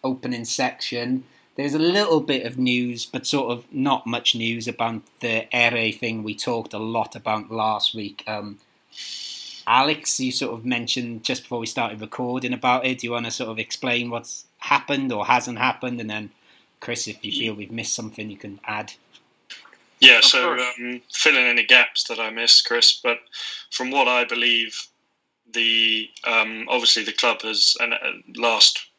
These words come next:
Speaker 2: last week, I believe, they announced that there would be an ere, which is a, uh, redundancy of all the first team, well, eleven of the first team players. But in, since the last podcast, there has been a statement,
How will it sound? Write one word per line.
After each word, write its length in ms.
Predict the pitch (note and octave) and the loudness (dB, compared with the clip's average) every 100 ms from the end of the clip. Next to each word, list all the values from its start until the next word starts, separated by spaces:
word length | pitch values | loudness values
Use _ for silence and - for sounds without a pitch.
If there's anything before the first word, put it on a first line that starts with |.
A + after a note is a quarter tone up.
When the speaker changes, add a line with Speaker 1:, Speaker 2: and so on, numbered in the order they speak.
| _ _ - | _ _ 0
Speaker 2:
last 280 | B2 C3 C#3+ | 2 4 4
week, 260 | C#3+ - - - | 0 -2 -16 -8
I 40 | A#2 | -4
believe, 380 | A#2 A#2+ A#2+ - | 4 6 6 2
they 120 | A2+ | 2
announced 460 | A#2 A#2 - - | 4 2 4 4
that 220 | G2 G2 - | 4 -8 -4
there 140 | A2+ | -2
would 140 | G#2+ G#2+ | -2 2
be 100 | G#2+ | 2
an 140 | G#2 | 4
ere, 340 | A#2 A2 G#2+ G#2+ | 4 4 2 -2
which 380 | G#2+ - - - - - - - | 0 0 0 -14 -12 -10 -8 -2
is 140 | G#2+ | 0
a, 220 | G#2 G#2+ G#2 | 4 4 4
uh, 240 | G#2 G#2 | 2 0
redundancy 720 | G#2+ A2+ A2 - - - G#2+ | 0 -2 -2 -4 0 0 2
of 280 | G#2 G2+ - - | -2 -4 -8 -6
all 140 | G2+ | -6
the 240 | G2+ G2+ | -4 -4
first 380 | G2+ A#2 G#2+ - | -2 0 6 6
team, 280 | A2 G#2 G2 | 4 0 -6
well, 220 | A#2 G#2 - | -6 -4 -2
eleven 380 | A2 A#2 G#2+ G#2 | 4 4 2 -8
of 120 | G2 | -8
the 60 | G#2 | -6
first 280 | G#2+ G#2+ - | 0 2 0
team 180 | G#2+ G#2 | -2 -4
players. 500 | G#2+ G#2+ G#2+ - - - - - - - - | -2 2 2 2 -2 -8 -6 -6 -10 -12 0
But 340 | A2+ A#2 - - _ _ - | 4 4 2 -2 _ _ 2
in, 400 | C3+ B2+ A#2+ A#2 _ _ _ _ - | 6 6 4 -8 _ _ _ _ 6
since 460 | C#3+ C#3 C#3+ - | 6 6 -2 -2
the 100 | A2+ | -2
last 320 | A2 A2 - | -2 0 0
podcast, 520 | A#2+ A#2 - G#2+ G#2 - | 0 -2 -2 0 0 0
there 180 | A2 | -2
has 140 | A2 G#2+ | -2 0
been 160 | A2+ | 0
a 60 | A2 | 4
statement, 720 | - A#2+ A#2 - A2 - - | 4 6 0 -2 -10 -2 -2